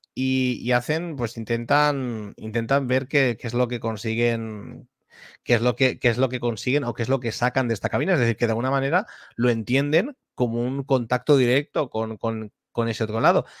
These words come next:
Pero es que la cosa no acaba aquí. La cosa no acaba aquí y ahora me vais a permitir, porque esto, las cosas del directo de YouTube,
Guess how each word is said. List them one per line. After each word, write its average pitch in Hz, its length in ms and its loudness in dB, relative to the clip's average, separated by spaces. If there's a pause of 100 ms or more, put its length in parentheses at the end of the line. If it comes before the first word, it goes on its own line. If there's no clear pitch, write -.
(180)
Pero 131 180 2
es 156 140 0
que 220 280 2
la 120 280 0
cosa 165 320 0
no 151 80 0
acaba 123 240 2
aquí. 208 300 -4 (420)
La 113 220 -4
cosa 160 200 -2
no 185 120 2
acaba 160 400 4
aquí 196 280 -2
y - 60 -4
ahora 156 140 4
me 143 120 0
vais 139 200 2
a 165 100 0
permitir, 156 580 -2 (180)
porque 117 320 -2
esto, 135 260 0
las 123 140 0
cosas 127 280 -4
del 127 160 -2
directo 123 520 -2
de 110 840 -4
YouTube, 147 320 -2